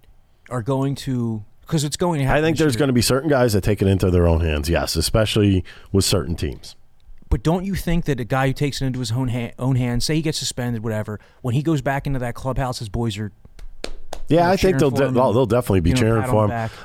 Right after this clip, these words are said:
Speaker 2: I, I think there's a lot of things that go into this. Are you gonna, if, if a guy goes in there and hits an Astro opening day, are you gonna throw him out of the game?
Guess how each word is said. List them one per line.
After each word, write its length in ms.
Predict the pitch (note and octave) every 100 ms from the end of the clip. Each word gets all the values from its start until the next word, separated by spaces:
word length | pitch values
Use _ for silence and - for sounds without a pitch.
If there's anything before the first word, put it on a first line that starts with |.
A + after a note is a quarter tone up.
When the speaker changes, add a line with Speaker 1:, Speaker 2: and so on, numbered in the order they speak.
| -
Speaker 2:
I, 280 | C3+ C#3
I 40 | D#3
think 200 | F#3 D3
there's 200 | D#3 A#2
a 40 |
lot 260 | G#2+ G#2 G#2
of 80 | F#2+
things 260 | G#2 F#2+
that 100 | G2
go 200 | F2 F#2+
into 180 | F#2+ F#2+
this. 220 | F2 F2
Are 120 | G#2+ A2
you 160 | A2+
gonna, 200 | B2 C#3
if, 240 | A#2 A#2+ G#2
if 180 | A2 G2+
a 60 |
guy 220 | F#2 B2
goes 240 | C3+ C3 A#2
in 120 | A#2
there 140 | A2
and 80 | G2
hits 240 | E2+ A2+ A2
an 80 | G#2+ - -
Astro 480 | G2+ F2+ - E2 D2+
opening 400 | G2 F#2 F#2 F2+
day, 180 | F2 D2+
are 100 | F#2+
you 100 | G#2
gonna 220 | G#2+ F#2+
throw 240 | - G#2+
him 80 | G2
out 100 | G2
of 80 | F#2+
the 60 |
game? 240 | F2+ G#2+